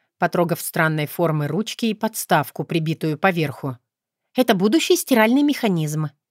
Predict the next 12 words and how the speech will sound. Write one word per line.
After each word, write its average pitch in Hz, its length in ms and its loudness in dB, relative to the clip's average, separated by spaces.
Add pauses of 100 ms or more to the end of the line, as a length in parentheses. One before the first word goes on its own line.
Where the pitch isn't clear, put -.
(200)
С - 120 -8
его 226 220 2
помощью 330 460 4
я 254 240 6
собираюсь 359 540 4
облегчить 226 560 0
процесс 269 380 2
стирки - 500 -4
вещей 285 360 0
своей 247 360 2
прачки». 196 580 0 (520)
«Что?» - 560 -8